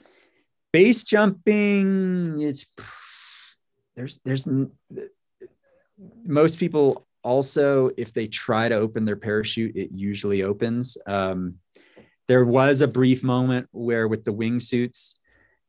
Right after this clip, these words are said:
um, people were throwing their pilot chute into their air burble.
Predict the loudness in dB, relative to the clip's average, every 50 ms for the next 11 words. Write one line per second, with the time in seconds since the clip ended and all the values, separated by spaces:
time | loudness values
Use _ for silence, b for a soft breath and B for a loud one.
0 | _ _ _ -6 -4 -2 0 0 0 0 -2 -4 -6 -8 -10 -10 -4 -4 -2 0
1 | 2 2 2 2 0 -2 0 0 0 2 2 0 2 0 0 0 0 0 0 0
2 | 0 -2 -2 -4 -6 -8 -16 _ _ _ _ _ _ -6 -4 -4 -2 -2 0 0
3 | 0 0 0 -2 -4 -2 -2 -2 -2 -4 -6 -6 -6 -4 -4 -2 -2 -2 -2 -4
4 | -4 -6 -6 -4 -4 -2 -2 -2 -4 -6 -12 -18 _ _ _ _ -2 0 0 2
5 | 2 4 4 4 2 0 -4